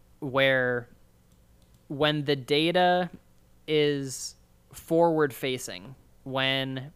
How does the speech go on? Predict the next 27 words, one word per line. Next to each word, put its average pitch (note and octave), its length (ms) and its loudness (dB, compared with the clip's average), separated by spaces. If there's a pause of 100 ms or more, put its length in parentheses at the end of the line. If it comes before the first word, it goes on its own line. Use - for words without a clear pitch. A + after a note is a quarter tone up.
(320)
you're C#3 160 -2
talking D#3 320 -2
about C#3+ 320 0
data C#3 420 0
at B2+ 320 0
the C3+ 200 -4
front C#3+ 540 -4
end, A#2 360 -12 (280)
right, B2 340 -6 (560)
where C3 380 2
it B2+ 140 -2
is B2+ 140 -4
interacting C#3 640 -2
with C3+ 200 -4
the B2+ 80 -4
masses, B2 760 -8 (1160)
it D3 160 2
is C#3 240 2
often D#3+ 520 2
nice D3+ 380 -2
to C3 760 -4 (540)
simplify E3 680 0
everything D3+ 580 -2
to C#3+ 180 -8
nice C3 380 -6
numbers B2+ 580 -4
because, A#2+ 800 -6